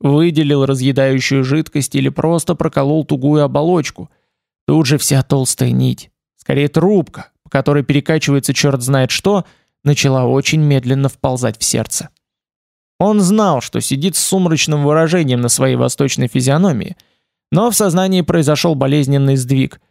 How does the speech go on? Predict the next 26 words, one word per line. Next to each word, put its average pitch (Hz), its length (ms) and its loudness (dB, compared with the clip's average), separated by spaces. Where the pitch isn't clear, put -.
Лицо 156 560 0
жизнерадостного 151 880 2
Майкла 160 440 0
расплылось, 147 640 0
как - 260 -4
воск 139 420 -2
на 135 140 2
солнце. - 560 -4
На 147 60 2
его 156 200 2
месте 151 400 0
возникло 131 480 0
лицо 147 360 0
жизнерадостного 139 760 0
Маркония, 131 760 -2
старого 220 400 0
друга, 190 360 0
сенатора 175 580 0
Римской 151 380 0
империи, 139 500 -2
в 139 100 0
доме 131 220 0
которого 151 460 0
он 131 120 0
часто 117 360 -2
останавливался. 123 840 -4